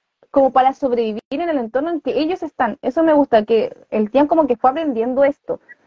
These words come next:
Como que no es llegar y pasar los números y pasar el abecedario, sino que tiene que enseñarle cosas a los niños que les sean útiles en su diario vivir,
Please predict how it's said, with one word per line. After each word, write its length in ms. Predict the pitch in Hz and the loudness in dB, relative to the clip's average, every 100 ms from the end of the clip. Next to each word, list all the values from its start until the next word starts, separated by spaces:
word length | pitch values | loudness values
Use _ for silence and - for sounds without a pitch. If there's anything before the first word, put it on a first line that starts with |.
| _ _ | _ _
Como 220 | 233 233 | 0 2
que 100 | 240 | 2
no 100 | 240 | 2
es 120 | 285 | 0
llegar 280 | 285 302 294 | 0 2 2
y 60 | 302 | 2
pasar 320 | 285 285 294 | 0 2 2
los 120 | 294 | 4
números 320 | 277 302 311 | 4 4 2
y 40 | 294 | 2
pasar 340 | 277 285 285 | -2 2 2
el 140 | 285 277 | 2 4
abecedario, 600 | 277 285 254 254 294 254 | 2 2 2 2 2 -4
sino 280 | 233 240 262 | -8 -8 -8
que 100 | 247 | -6
tiene 220 | 262 277 | -4 -4
que 60 | 269 | -6
enseñarle 380 | 240 233 254 | -6 -4 -4
cosas 240 | 269 285 302 | 0 2 2
a 40 | |
los 100 | 269 | 2
niños 260 | 226 240 285 | 2 0 2
que 100 | 247 | 2
les 120 | 208 | 2
sean 200 | - 254 | 2 2
útiles 280 | 247 269 285 | 0 2 2
en 60 | 277 | 4
su 120 | 226 | 2
diario 220 | 214 247 | 2 2
vivir, 300 | 220 180 | 0 -2